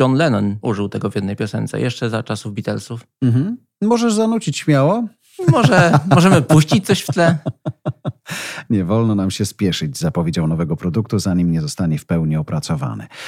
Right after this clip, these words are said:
Speaker 2: Spróbujmy w takim razie wykorzystać to też, ale po angielsku.
Speaker 1: We can't jump the gun and announce the new product before it's fully developed.
Speaker 2: Ładne,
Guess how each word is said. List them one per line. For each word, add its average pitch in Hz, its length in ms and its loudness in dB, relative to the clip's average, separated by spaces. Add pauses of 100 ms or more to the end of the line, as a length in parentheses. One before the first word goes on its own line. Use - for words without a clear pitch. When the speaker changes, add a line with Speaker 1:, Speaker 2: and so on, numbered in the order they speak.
Speaker 2:
Spróbujmy 190 480 2
w - 40 -18
takim 87 260 -2
razie 80 160 -4
wykorzystać 90 560 -4
to 120 240 0
też, - 400 -8
ale 120 260 0
po 151 180 0
angielsku. 85 400 -4 (140)
Speaker 1:
We 101 100 2
can't 117 580 0
jump 104 220 2
the 104 120 -2
gun 101 440 0
and 107 160 2
announce 107 360 2
the 101 100 0
new 104 180 2
product - 520 -4 (180)
before 104 320 0
it's - 120 -10
fully 98 260 0
developed. 87 640 -4
Speaker 2:
Ładne, 82 360 -8